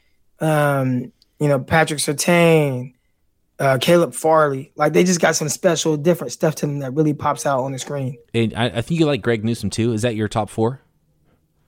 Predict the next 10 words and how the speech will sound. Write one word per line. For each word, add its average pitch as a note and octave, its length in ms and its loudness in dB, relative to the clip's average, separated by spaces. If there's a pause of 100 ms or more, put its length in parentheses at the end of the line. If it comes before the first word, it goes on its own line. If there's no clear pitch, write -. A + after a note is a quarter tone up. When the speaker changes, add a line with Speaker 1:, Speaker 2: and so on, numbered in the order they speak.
(180)
Speaker 1:
He's G3 180 6
my, D#3+ 360 4
my D#3 340 2
C E3+ 240 0
B D3+ 160 -2
two. D3 240 0 (160)
Yeah. C#3 280 -2 (120)
Speaker 2:
Oh, D#4 460 2
you C#3 180 0
like, D#3 380 0